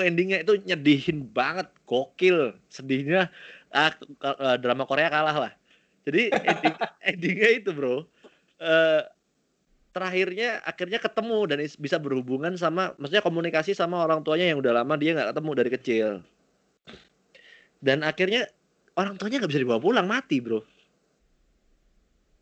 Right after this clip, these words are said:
Speaker 2: Oh, gitu ceritanya.
Speaker 1: Itu
Speaker 2: Maksudnya
Speaker 1: anjing.
Speaker 2: matinya, matinya itu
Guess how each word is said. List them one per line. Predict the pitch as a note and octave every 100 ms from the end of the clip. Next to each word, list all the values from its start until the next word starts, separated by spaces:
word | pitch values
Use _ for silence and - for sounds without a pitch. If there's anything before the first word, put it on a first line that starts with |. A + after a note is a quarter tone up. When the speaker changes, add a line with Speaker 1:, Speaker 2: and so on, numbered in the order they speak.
| _
Speaker 2:
Oh, | F3 F3 G3+ A#3 A3+
gitu | G#3+ E3 - G3+
ceritanya. | F#3 F#3 F3 F3
Speaker 1:
Itu | B3 A#3
Speaker 2:
Maksudnya | F#3+ F#3+ A#3
Speaker 1:
anjing. | D#4
Speaker 2:
matinya, | C4+ C#4 B3+ D4+
matinya | A#3 A#3 B3+ C4+
itu | D4